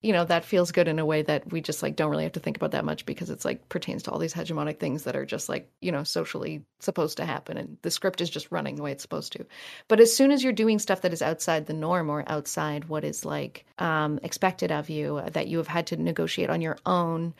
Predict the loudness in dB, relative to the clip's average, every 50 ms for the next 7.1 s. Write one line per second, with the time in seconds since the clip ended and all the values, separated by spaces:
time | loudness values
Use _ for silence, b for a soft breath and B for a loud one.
0 | b b b 4 6 6 6 4 2 0 -4 -2 2 6 6 8 8 8 6 6
1 | 4 2 2 0 -2 -8 -4 -4 -4 -4 0 2 4 4 4 4 2 2 4 2
2 | 2 2 2 2 2 4 4 4 4 2 2 -2 -2 -2 -2 -2 -2 -2 -2 -2
3 | -4 -4 0 4 6 6 6 6 4 2 -2 -4 -2 -4 -4 -4 -4 -4 -4 -4
4 | -2 -2 -4 -2 0 0 0 0 0 -2 -2 -4 -4 -6 -6 -4 -4 -4 -4 -6
5 | -4 -4 -4 -2 -2 -2 -2 -2 -2 -2 -4 B B B B 2 4 4 4 4
6 | 2 0 -4 -6 -8 -12 _ _ 2 4 6 6 6 4 4 2 2 2 0 -2
7 | -4 -10